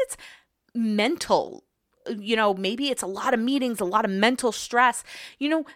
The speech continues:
mental stress will often burn energy as well. We need the energy for that. And that's a lot of times where we don't have enough carbs. And when, then we're leaning on caffeine and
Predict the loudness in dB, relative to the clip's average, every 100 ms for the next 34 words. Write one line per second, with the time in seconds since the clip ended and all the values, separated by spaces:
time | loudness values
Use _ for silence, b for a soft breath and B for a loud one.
0 | -16 -6 0 2 2 2 0 0 -2 2
1 | 2 0 -2 0 4 4 2 -6 -18 -4
2 | -2 -2 -6 -4 0 4 4 2 2 2
3 | 4 2 -4 -2 -2 -2 0 4 6 4
4 | 0 -4 -6 -6 -4 -2 -2 -4 -4 -2
5 | 0 0 -2 -6 -8 -6 -4 0 2 2
6 | -2 -6 0 0 2 -2 2 2 2 -4
7 | -4 0 2 2 B B B 0 4 4
8 | 4 2 2 0 4 4 4 -2 -4 -4
9 | -4 -4 -4 -6 -6 -4 -4 -4 -6 -6
10 | -4 -2 0 2 0 -2 B B B -4
11 | -4